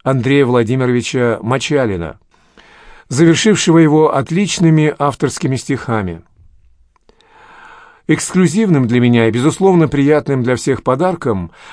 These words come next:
стало исполнение замечательной вокалисткой,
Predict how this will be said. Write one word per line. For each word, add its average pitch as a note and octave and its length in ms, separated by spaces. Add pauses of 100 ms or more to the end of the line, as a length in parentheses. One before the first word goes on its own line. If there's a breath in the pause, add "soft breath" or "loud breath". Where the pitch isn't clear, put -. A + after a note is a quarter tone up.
стало F#3+ 340
исполнение D#3+ 840 (160)
замечательной B2+ 840
вокалисткой, B2 880